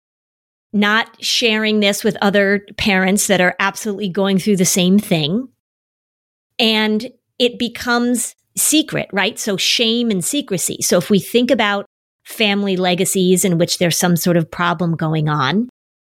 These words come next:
the language that this mom wor-, used, you know, she goes into the wormhole.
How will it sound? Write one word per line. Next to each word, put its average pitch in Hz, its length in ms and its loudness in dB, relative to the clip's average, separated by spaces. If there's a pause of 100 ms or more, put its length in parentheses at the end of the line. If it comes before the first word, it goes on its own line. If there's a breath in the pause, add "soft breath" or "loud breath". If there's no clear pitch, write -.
(160)
the 196 140 2
language 214 480 0
that 180 140 -4
this - 180 -6
mom 170 300 0
wor-, 262 320 2
used, 214 440 4
you 196 80 2
know, 180 60 2
she 202 160 0
goes 185 200 0
into 185 260 2
the 170 120 4
wormhole. 190 760 4